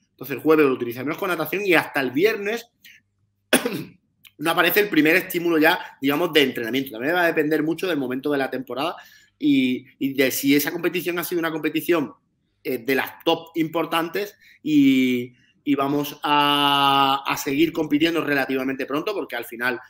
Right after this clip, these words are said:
puede ser que hayamos diseñado las competiciones y que, que se, que, que estén cuatro o cinco semanas una después de otra, porque sean dos de las competiciones más interesantes que queremos, que queremos sostener en, en el tiempo, ¿no?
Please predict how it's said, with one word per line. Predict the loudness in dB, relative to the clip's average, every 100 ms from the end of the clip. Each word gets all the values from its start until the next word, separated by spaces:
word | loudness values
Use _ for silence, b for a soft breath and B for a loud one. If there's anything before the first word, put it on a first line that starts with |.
| B
puede | 0 2 2
ser | 0 2
que | 2
hayamos | 4 2 -2
diseñado | -2 -2 -2 0 -2
las | -4
competiciones | -6 -6 -4 -2 -2
y | -2
que, | -6 -10 b b _
que | -8
se, | -6 -8
que, | -10 -8 -10 -12
que | -12
estén | -8 -2
cuatro | 2 2 0
o | -4
cinco | -6 -6
semanas | -6 -4 -4 -6 -10 -6
una | -4
después | -4 -4 -2
de | -2
otra, | -4 -10 B B
porque | -6 -4
sean | -2 -2
dos | 0
de |
las | 0
competiciones | -2 -6 -6 -6 -4
más | -4 -4
interesantes | -4 -4 -4 -6 -6 -8 -10 b -2
que | 2
queremos, | 4 4 2 0 -2 B -6
que | 0
queremos | 0 0 -2
sostener | -4 -2 0 2
en, | 2 2 2 -2 -4 -8 -10
en | -10 -10
el | -10
tiempo, | -12 -14 _
¿no? | -20